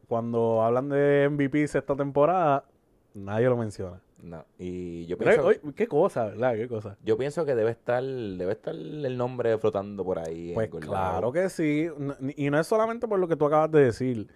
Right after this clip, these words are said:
Speaker 1: sino porque este juego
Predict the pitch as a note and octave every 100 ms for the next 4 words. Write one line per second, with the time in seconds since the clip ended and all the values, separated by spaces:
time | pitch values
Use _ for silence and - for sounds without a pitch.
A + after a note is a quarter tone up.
0 | - _ - _ C#3 C#3 C3+ C#3 - C3+
1 | C3 B2+ B2 B2 B2 - _ _ _ -
2 | C3 - D3 D3 F3+ E3 B2+ B2